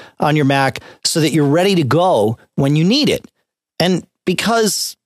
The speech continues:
you can sign up for free, you, it does, it's not gonna cost you anything unless you need a lot of it. And then use coupon code gab fifty. I've got this on my Mac. I've got it on my iPads,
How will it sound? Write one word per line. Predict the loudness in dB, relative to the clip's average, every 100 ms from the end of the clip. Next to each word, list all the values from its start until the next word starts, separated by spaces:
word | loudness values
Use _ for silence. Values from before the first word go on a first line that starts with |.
| _ _ -4
you | -2
can | -2 -2
sign | -2 0
up | -2 -2
for | -4
free, | -2 0 0 -2 -4 -4
you, | -4 -4 _
it | -6 -4
does, | -6
it's | -4 -4
not | -2
gonna | -2
cost | 0 -2 0 -2
you |
anything | -2 -2 -2 -4 -8 _ _ _ -2
unless | 0 0 0 0
you | 0
need | 2 2 0 -2
a | 0
lot | 2 2 0
of | -2
it. | -6 -14 _ _ -2
And | 0
then | 2 0 -4 _ _ _ _ -2
use | 0 0
coupon | 0 0 0
code | 0 0
gab | 0 0 0
fifty. | -2 -2 -2 -4 -10 -20 _ _ _ _ _ _ _ _
I've | -2 0
got | 0
this | 0 0
on | 0
my | 2
Mac. | 0 0 -2
I've | -2
got | 0
it | 0
on |
my | 0 0 0
iPads, | 0 0 0 -2 -8